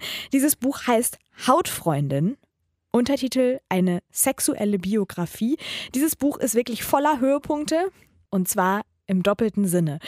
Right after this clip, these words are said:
Wir sprechen hier heute über eine Frau, die es mit einem Anwalt gemacht hat, mit einem Umzugshelfer, mit dem Servicemitarbeiter von der Hotline ihres Kühlschranks.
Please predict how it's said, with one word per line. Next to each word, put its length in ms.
Wir 100
sprechen 420
hier 240
heute 480
über 500
eine 240
Frau, 440
die 200
es 100
mit 140
einem 140
Anwalt 460
gemacht 440
hat, 220
mit 140
einem 160
Umzugshelfer, 960
mit 240
dem 200
Servicemitarbeiter 1080
von 240
der 240
Hotline 400
ihres 240
Kühlschranks. 720